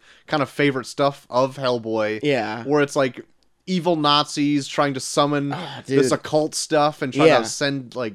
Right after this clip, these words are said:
Speaker 1: this otherworldly demon to Earth.
Speaker 2: Yeah.
Speaker 1: And I like that kind of stuff.
Speaker 2: I love the, the assassin in this. I can't remember his name off the top of my head, but, like, uh,
Speaker 1: Uh, oh, the guy that winds himself up?
Speaker 2: Yeah, yep.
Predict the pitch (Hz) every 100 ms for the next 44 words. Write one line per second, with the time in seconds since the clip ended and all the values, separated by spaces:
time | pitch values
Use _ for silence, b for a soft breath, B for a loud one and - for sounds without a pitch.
0 | - 120 127 - 143 139 143 123 135 139
1 | 135 131 117 123 139 139 135 123 127 131
2 | 139 127 92 95 b b b b - 180
3 | 160 160 139 117 - 110 92 - 170 233
4 | 208 254 254 202 202 180 165 175 165 -
5 | 165 160 170 160 139 131 123 - 160 156
6 | 143 139 131 135 135 131 123 127 123 107
7 | 117 120 117 113 95 113 85 _ 117 120
8 | 117 120 147 139 131 123 117 107 - -
9 | _ _ _ 156 139 143 139 135 117 113
10 | 113 117 120 123 131 123 131 120 170 175
11 | 143 98 135 151